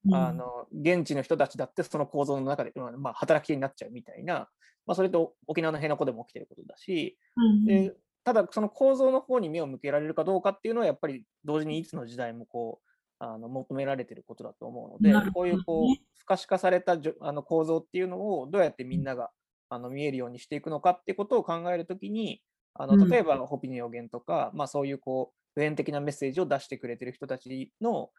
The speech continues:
Speaker 1: うん。
Speaker 2: えー、メッセージを軸にみんなで議論しながら、じゃあ、二千二十一年の今は、その構造ってどういう形で現れてるんだろうねっていうのを、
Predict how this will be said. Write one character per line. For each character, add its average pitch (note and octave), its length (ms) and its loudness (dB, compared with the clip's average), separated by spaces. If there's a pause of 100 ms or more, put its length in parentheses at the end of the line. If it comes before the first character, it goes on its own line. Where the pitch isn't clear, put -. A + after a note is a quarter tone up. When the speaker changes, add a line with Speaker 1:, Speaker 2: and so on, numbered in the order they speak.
(240)
Speaker 1:
う G#3+ 80 10
ん。 F#3+ 60 8
Speaker 2:
え F3 100 6
ー、 D#3+ 40 0
メ E3+ 100 0
ッ - 20 -6
セ F#3+ 160 0
ー F#3 40 2
ジ B3 100 -2
を A3 60 4
軸 C#3+ 240 -4
に C3+ 100 -4
み B2+ 140 -10
ん C3 40 -8
な B2 100 -8
で A#2+ 100 -10
議 B2+ 120 -12
論 A#2 120 -12
し - 120 -20
な A2+ 80 -14
が B2+ 80 -12
ら、 D#3 260 -6
じ F3+ 100 2
ゃ D#3+ 40 6
あ、 B2+ 180 0 (340)
二 F3 120 -2
千 G3+ 160 0
二 F3+ 100 0
十 D#3+ 100 -2
一 C#3+ 120 -6
年 C#3+ 120 -8
の C3 60 -8
今 F3+ 220 -4
は、 G3+ 400 -2
そ - 180 -4
の C3+ 80 0
構 C3+ 220 -2
造 C3 120 -4
っ - 60 -12
て C3 80 -10
ど C3 140 -6
う B2+ 60 -2
い B2+ 40 -4
う B2 40 -8
形 B2 260 -6
で B2+ 80 -8
現 A#2 120 -6 (120)
れ A#2 80 -10
て A2 100 -20
る G#2+ 80 -14
ん A2+ 60 -16
だ A2 80 -18
ろ - 120 -14
う - 20 -12
ね F#3 100 -6
っ - 20 -8
て - 160 -14
い D#3+ 40 -4
う D#3 40 -6
の C#3+ 120 -6
を、 D3 260 -4